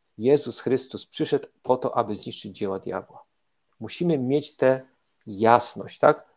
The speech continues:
Jeżeli nie masz tej jasności, bracie i siostry, nie obrażaj się na mnie, ale to znaczy, że twój umysł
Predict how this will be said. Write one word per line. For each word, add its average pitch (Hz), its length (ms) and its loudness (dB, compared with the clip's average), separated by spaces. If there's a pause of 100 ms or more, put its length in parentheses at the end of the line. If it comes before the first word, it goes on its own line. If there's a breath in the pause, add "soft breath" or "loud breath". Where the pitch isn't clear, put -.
(140)
Jeżeli 123 320 2
nie 131 200 8
masz 185 180 2
tej 160 160 4
jasności, 143 540 0
bracie 127 320 4
i 117 40 -6
siostry, 117 320 -6
nie 135 120 6
obrażaj 156 340 4
się 139 140 -4
na 131 140 2
mnie, 123 200 -4
ale 107 200 2
to 139 140 0
znaczy, 113 380 -2
że 104 100 -6
twój 175 360 -4
umysł 113 360 -2